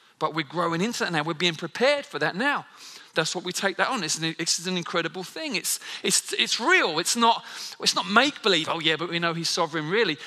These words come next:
You know, there's something, there's something almost risky, it seems, about the way God entrusts genuine authority to, to people. You can see when it goes wrong, the reality of the consequences when it's abused and used wrongly. Imagine a people that actually woke up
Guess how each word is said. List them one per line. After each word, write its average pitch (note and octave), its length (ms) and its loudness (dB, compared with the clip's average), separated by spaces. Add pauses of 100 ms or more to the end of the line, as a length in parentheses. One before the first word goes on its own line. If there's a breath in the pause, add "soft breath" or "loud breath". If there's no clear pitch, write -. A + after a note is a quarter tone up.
(120)
You F#3 100 -4
know, B3 120 2
there's - 120 0
something, C#4+ 260 -2 (220)
there's G3+ 140 0
something C#4 360 2
almost C#4+ 500 2
risky, B3 360 2
it E3 120 2
seems, G3 360 2 (180 loud breath)
about F#3+ 260 4
the G3 40 -2
way F#3+ 160 0
God F#3+ 240 0
entrusts - 560 -2
genuine G#3 480 0
authority F#3 640 -2 (320 loud breath)
to, - 180 -6
to D#3+ 220 -4
people. - 500 -6 (140)
You D#3+ 100 -12
can E3 140 -8
see - 180 -4
when E3+ 180 -4
it D#3 120 -6
goes D3 240 -2
wrong, G#3 260 -2
the D#3+ 60 -6
reality D#3 480 -4
of D3 60 -16
the D3+ 80 -14
consequences D#3 680 -10
when C#3+ 120 -10
it's - 140 -4
abused D3+ 560 -12
and B2 80 -8 (380 loud breath)
used E3 260 -4
wrongly. F3+ 360 0 (200 loud breath)
Imagine F3+ 460 0
a E3 80 -2
people E3+ 340 -6
that C#3 160 -4
actually - 340 -6
woke D3+ 400 -4
up - 220 -14